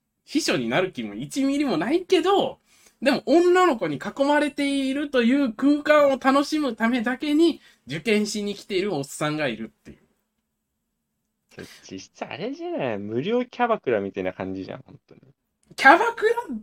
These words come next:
Speaker 1: ですらないよ。だって接客もしてくれへんからね。
Speaker 2: あー、
Speaker 1: みんな。
Speaker 2: そっか。
Speaker 1: 話しかけるとかも無理やし。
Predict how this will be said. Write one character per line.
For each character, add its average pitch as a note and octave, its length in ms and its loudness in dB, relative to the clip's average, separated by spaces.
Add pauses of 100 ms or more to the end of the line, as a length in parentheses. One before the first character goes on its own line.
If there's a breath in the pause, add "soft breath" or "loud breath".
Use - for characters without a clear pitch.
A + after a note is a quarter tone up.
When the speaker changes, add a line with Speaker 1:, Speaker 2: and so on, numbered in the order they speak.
(140)
Speaker 1:
で E4 120 2
す - 180 0
ら B3+ 120 2
な B2+ 120 -2
い G#3 40 -6
よ。 G2+ 60 -8
だ E3+ 80 -2
っ - 60 -10
て - 80 -20
接 C4+ 220 -2
客 - 300 -8
も C3 100 -8
し - 60 -8
て E3+ 80 -4
く F#3 140 -6
れ B2+ 80 -4
へ A2+ 60 -8
ん G#2 80 -12
か F#2 80 -12
ら - 60 -20
ね。 - 260 -20
Speaker 2:
あ F#2 460 2
ー、 - 20 0
Speaker 1:
み A2 60 -4
ん G#2+ 100 -6
な。 F#2+ 60 -8
Speaker 2:
そ G2 40 -8
っ - 20 -10
か。 F2 200 -6 (560)
Speaker 1:
話 C#4+ 300 0
し - 60 -10
か C4 140 -2
け C4+ 120 -2
る C4+ 120 -4
と G#3+ 80 -8
か A#2 80 -10
も F#2 80 -12
無 G#2+ 180 -4
理 A#2 100 -4
や E2 100 -12
し。 - 240 -20